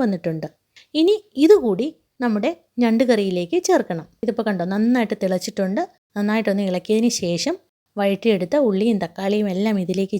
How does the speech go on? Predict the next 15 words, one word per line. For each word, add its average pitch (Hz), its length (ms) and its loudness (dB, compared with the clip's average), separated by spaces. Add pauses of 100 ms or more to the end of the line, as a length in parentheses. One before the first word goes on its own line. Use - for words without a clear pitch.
ചേർത്ത് 175 380 -4 (100)
നന്നായിട്ടൊന്ന് 202 640 -4
ഇളക്കി 165 280 -8
യോജിപ്പിച്ച് 175 540 -4 (260)
ഉപ്പ് 330 280 2
നോക്കി 185 320 -2 (180)
ആവശ്യമെങ്കിൽ 220 540 0 (120)
വീണ്ടും 247 300 0 (100)
ഉപ്പ് 202 240 -4
കൂടി 196 280 -2
ചേർത്ത് 175 280 -2 (300)
അടച്ചു 214 340 -4
വെച്ച് 170 240 -6 (640)
മീഡിയം 247 320 4
ഫ്ലെയിമിൽ 196 280 -2